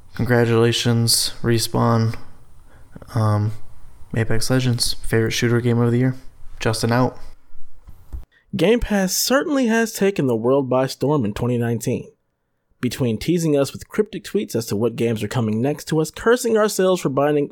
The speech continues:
Speaker 2: when we buy a game to find out only weeks later it's free on Game Pass. Game Pass is truly the best value in gaming and has changed not only how we buy or acquire games,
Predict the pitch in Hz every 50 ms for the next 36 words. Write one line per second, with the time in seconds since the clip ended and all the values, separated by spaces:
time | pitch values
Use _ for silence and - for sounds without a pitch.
0 | - 113 123 131 123 117 120 113 110 139 131 151 160 156 143 135 143 131 123 117
1 | 117 117 - 147 156 156 147 127 - 180 208 202 180 143 170 233 262 247 - 247
2 | 254 185 156 151 151 - _ _ _ _ - 123 104 - - 165 156 139 123 120
3 | 113 110 110 104 98 - - - - - - - - _ _ _ _ _ _ _
4 | _ _ _ - _ _ - - 127 135 131 135 123 123 117 113 - 104 101 -
5 | - - - - - - 214 220 180 127 113 120 - - - - 113 113 117 117
6 | 110 123 110 113 120 120 113 110 107 104 117 123 131 131 117 110 104 - - -
7 | - 127 117 113 139 151 175 220 226 202 185 160 147 - 170 165 156 151 135 139
8 | 139 - - - - - - - - 117 123 139 160 185 190 151 113 107 - -
9 | - 180 208 233 160 104 - - - - - - - - -